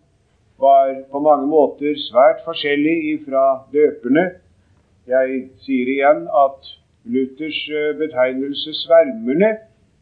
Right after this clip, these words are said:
som vi av og til for lettvinthet skyld bibeholder, i virkeligheten er meget lite egnet til å brukes som felles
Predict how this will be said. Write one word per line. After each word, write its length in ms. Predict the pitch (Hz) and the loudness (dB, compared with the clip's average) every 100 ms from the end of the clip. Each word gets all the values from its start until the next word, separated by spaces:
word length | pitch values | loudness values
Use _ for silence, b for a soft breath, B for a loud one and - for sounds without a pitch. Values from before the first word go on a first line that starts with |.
| _ - | _ -16
som 340 | - 143 143 | -2 0 0
vi 380 | 139 143 139 135 | -4 -4 -2 -2
av 320 | 147 131 131 | 2 4 4
og 80 | 131 | -2
til 240 | 139 165 180 | 0 0 0
for 160 | 151 147 | -2 0
lettvinthet 560 | 139 131 131 131 143 - | -2 -2 -4 -2 -4 -2
skyld 320 | 127 143 143 | -2 0 2
bibeholder, 640 | 147 117 120 143 170 202 202 _ _ _ _ _ - | 2 2 2 4 2 0 -6 _ _ _ _ _ 0
i 160 | 160 | 2
virkeligheten 720 | 165 143 - 135 156 156 190 | 4 0 0 2 2 0 2
er 340 | 151 139 147 135 - _ - | 4 4 2 -4 -18 _ -4
meget 400 | 143 135 160 160 | 0 2 0 -2
lite 480 | 160 156 113 - 175 | 2 4 2 0 2
egnet 640 | 170 151 123 190 214 - | 4 4 2 -4 -4 -10
til 320 | 151 156 151 | -12 -6 -4
å 400 | 156 139 139 135 | 0 0 0 -2
brukes 480 | 147 147 - 131 - | 2 2 2 -4 -6
som 160 | 139 131 | -8 -8
felles 400 | 117 117 123 | -6 -4 -6